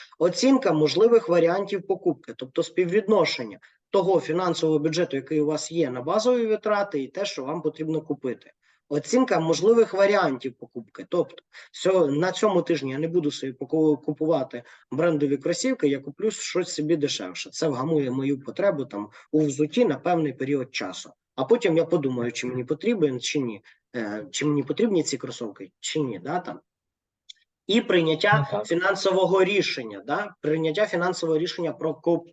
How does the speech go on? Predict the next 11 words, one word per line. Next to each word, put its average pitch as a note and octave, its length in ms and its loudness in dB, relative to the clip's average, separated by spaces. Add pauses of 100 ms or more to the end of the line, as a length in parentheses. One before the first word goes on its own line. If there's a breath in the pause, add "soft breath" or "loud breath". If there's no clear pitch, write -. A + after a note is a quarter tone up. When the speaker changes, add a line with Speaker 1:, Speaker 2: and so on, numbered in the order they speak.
Speaker 1:
про G3 180 2
покупку. - 600 -6 (320 soft breath)
Що D#3+ 360 -2 (220 loud breath)
ні, E3+ 280 -2
це F3+ 320 -2
я D3 100 0
сьогодні D3+ 500 -2
не F3+ 260 -4
купую, G#3+ 520 -2
тому E3+ 400 0
що - 460 -8